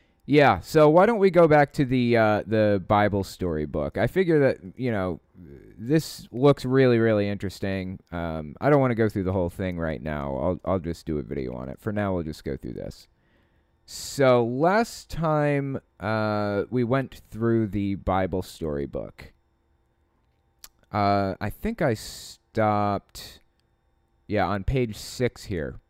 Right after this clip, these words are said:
I remember, 'cause this was supposed to be Cain and Abel that I was looking at here. And, uh, just flashing back to my childhood, looking at this picture, I just,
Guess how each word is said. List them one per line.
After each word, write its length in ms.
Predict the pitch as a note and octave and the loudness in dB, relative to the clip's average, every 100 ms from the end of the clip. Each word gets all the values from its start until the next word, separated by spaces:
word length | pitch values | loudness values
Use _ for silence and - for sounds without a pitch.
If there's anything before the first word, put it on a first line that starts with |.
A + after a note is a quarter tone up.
| - | -6
I 60 | A2+ | 0
remember, 500 | A2+ A2+ A2 G2+ F2+ | 0 2 0 -2 -2
'cause 220 | A#2 A2 | -2 0
this 160 | C#3 | 0
was 140 | D3+ C3 | 0 -2
supposed 260 | - C#3 | 2 0
to 60 | - | 2
be 100 | A#2 | -4
Cain 300 | - B2 A#2+ | -2 -4 -2
and 120 | G#2+ | -4
Abel 460 | - G2 E2+ D#2 D#2 | -4 -4 -4 -6 -6
that 140 | - G2+ | -4 -2
I 60 | |
was 160 | F2+ F2 | -2 -4
looking 320 | E2+ D#2+ D#2 | -6 -8 -10
at 160 | D2+ D2+ | -10 -8
here. 300 | D2 B1+ - _ _ _ _ _ _ _ - | -8 -8 -12 _ _ _ _ _ _ _ -10
And, 420 | F#2 G#2 G#2 G2+ | -6 -4 -4 -2
uh, 280 | G#2 G2+ G2 | 0 2 0
just 320 | A#2 E3 - | 0 -2 -2
flashing 520 | - C#3 C#3 C3+ B2+ | -4 2 2 0 -2
back 360 | A2+ A2+ A2+ - | 0 0 -2 -4
to 100 | B2 | -6
my 200 | G#2 F#2 | -4 -6
childhood, 720 | - G#2 G2 F#2 F2+ E2 D2+ | -4 -4 -2 -4 -6 -8 -8
looking 340 | F2+ G2 G2 F#2+ | -8 -8 -8 -10
at 100 | C2 | -8
this 180 | E2+ | -10
picture, 540 | - G2+ F2+ - E2+ - | -8 -10 -10 -8 -6 -2
I 140 | A2 | -2
just, 400 | A2+ C3 - - | 0 -2 -4 -18